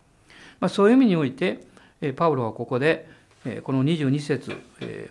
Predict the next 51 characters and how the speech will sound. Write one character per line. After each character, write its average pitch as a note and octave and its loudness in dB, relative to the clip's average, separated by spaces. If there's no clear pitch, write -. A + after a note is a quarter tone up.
ま C3+ -6
あ、 B2 -10
二 D#3+ -4
つ D#3 -8
の B2 -2
こ A#2 -8
と A#2+ -10
が A2 -8
こ A#2 -8
こ A#2+ -2
に A2+ -2
あ G#2+ -6
る B2 -4
ん A#2 -2
で G#2+ -8
す - -14
け A2+ -10
ど D3+ -8
も、 F#3 -8
一 A3 -4
つ - -6
は F3+ 4
共 D4 4
に D4 2
立 - -12
て B2+ -6
ら A#2 -6
れ A2+ -8
る D#3+ 4
と - -12
書 - -12
い - -14
て - -18
ま - -16
す。 - -20
共 C4+ 4
に D#4+ 2
立 C#3+ -4
て A#2+ -2
ら G#2 -6
れ G2+ -10
る。 - -18
え、 D#3+ -6
こ F#3 -2
れ F3+ 2
は F3+ 4
家 - -2
族 A3+ -2
と F#3+ -2
し - -8
て A3 0